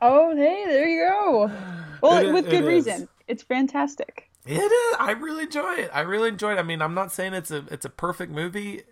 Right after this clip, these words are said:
Speaker 2: and I don't, I'm not saying it's a, it's really a great Star Wars movie, but there's, there is more that I enjoy than th-, I don't, and so for me, I can turn it on and still watch it and enjoy it for sure.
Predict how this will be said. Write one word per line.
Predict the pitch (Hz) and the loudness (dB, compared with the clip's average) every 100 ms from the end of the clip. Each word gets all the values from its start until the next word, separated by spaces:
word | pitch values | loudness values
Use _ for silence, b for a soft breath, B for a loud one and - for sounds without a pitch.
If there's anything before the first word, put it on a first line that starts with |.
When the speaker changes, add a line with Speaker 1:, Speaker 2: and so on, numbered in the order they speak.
| - | -8
Speaker 2:
and | 127 123 127 | -8 -8 -10
I | 123 135 | -6 -4
don't, | 143 143 | -6 -8
I'm | 139 | -12
not | 139 147 | -10 -10
saying | - 147 | -12 -14
it's | 143 151 | -12 -10
a, | 151 147 _ _ | -10 -12 _ _
it's | 139 131 - | -16 -16 -10
really | 139 147 | -6 -4
a | 151 | -6
great | 131 110 131 131 143 202 202 190 | -10 -14 -16 -14 -4 -2 -2 -6
Star | - - 208 208 | -10 -2 -2 -2
Wars | 185 151 120 | -4 -6 -6
movie, | 127 117 117 | -12 -14 -14
but | 113 131 120 | -10 -10 -4
there's, | 160 175 151 - b b b b _ - | -4 -2 -6 -12 b b b b _ -6
there | 147 160 | 0 2
is | 147 | 2
more | 117 135 143 156 175 | -2 -6 0 2 2
that | 156 143 | -2 -6
I | 127 | -6
enjoy | 120 113 120 127 139 | -8 -10 -6 -4 -6
than | 127 120 117 113 | -6 -10 -12 -18
th-, | 113 - | -20 -10
I | 113 | -10
don't, | 107 104 113 156 196 - | -8 -8 -6 -6 -10 -16
and | 127 | -12
so | 120 | -10
for | 117 117 | -10 -12
me, | 117 135 | -10 -10
I | 139 127 | -10 -10
can | 127 | -12
turn | 113 127 117 | -12 -10 -8
it | |
on | 110 113 117 | -8 -8 -10
and | - 107 | -14 -14
still | - 110 | -12 -10
watch | 104 101 - | -10 -12 -14
it | |
and | 101 101 | -16 -16
enjoy | 95 95 95 | -16 -16 -16
it | 101 | -18
for | - 95 | -20 -16
sure. | - 98 104 | -16 -16 -18